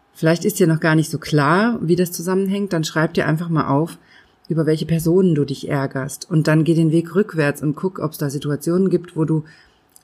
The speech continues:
Dinge hinnimmst, die für dich eigentlich nicht akzeptabel sind. Also wo du zum Beispiel Kompromisse eingehst, die sich für dich als faule Kompromisse rausstellen oder wo du immer das Gefühl hast,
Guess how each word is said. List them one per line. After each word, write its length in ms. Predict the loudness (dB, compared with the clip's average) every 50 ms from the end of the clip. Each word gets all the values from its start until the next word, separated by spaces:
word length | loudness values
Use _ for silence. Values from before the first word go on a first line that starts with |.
| _ _ 2
Dinge 180 | 4 6 6
hinnimmst, 880 | 4 4 4 4 6 6 6 6 6 6 6 4 4 0 -4 -10 -12 -14 _ _ _ _ _ _ _ _ _ _ _ _
die 100 | 0 0
für 140 | 2 2 2
dich 200 | 2 2 2 2
eigentlich 320 | 2 2 4 2 2 0 0
nicht 200 | -2 -2 -4 -6
akzeptabel 680 | -6 -6 -8 -8 -6 -6 -4 -4 -2 0 0 0 0
sind. 400 | 0 0 0 0 0 -2 -4 -10 _ _ _ _ _ _ _ _ _ _ _
Also 400 | -6 -4 -4 -2 -2 -4 -4 -2
wo 160 | -2 0 0 0
du 300 | 0 0 0 -2 -2 -4 -8 -16 -20 _ _ _ _ _ _ _ _
zum 300 | -4 0 4 4 4 4
Beispiel 1000 | 4 4 4 4 2 0 -2 -6 -8 -6 -4 -2 0 0 0 0 -2 -2 -4 -6 -8 _ _ _ _ _ _ _
Kompromisse 580 | -4 -2 -2 0 2 2 4 4 4 2 2 2
eingehst, 880 | 2 2 2 2 0 0 0 0 0 -2 -2 -6 -10 -12 -12 -14 -14 -6 -2
die 100 | -2 -2
sich 200 | 0 -2 -4 -2
für 100 | -4 -2
dich 240 | -2 -2 -2 -2 -2
als 140 | -2 -2 -4
faule 260 | -2 0 0 0 0
Kompromisse 540 | 0 0 -2 -2 0 -2 -2 -2 -2 -4 -4
rausstellen 560 | -4 -4 -4 -6 -6 -6 -4 -2 -2 0 0
oder 200 | 0 0 -2 -2
wo 60 | 0
du 180 | 0 0 0 0
immer 300 | 2 2 4 4 4 2
das 160 | 2 0 -2
Gefühl 340 | -6 -4 0 0 0 0 0
hast, 260 | -2 -4 -4 -8